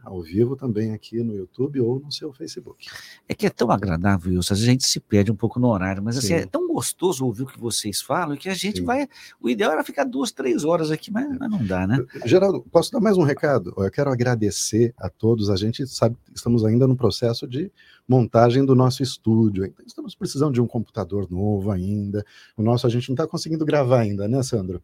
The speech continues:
Speaker 1: Ainda não. Não é, trocar o computador, e nós ganhamos,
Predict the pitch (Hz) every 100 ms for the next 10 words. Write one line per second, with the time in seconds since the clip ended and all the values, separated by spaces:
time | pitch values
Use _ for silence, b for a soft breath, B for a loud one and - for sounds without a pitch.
0 | _ b b b - 101 113 139 139 95
1 | 80 _ b b b - 107 104 - -
2 | _ - 110 - 139 120 - 104 92 117
3 | 135 117 120 165 156 160 113 135 156 113
4 | 90 - -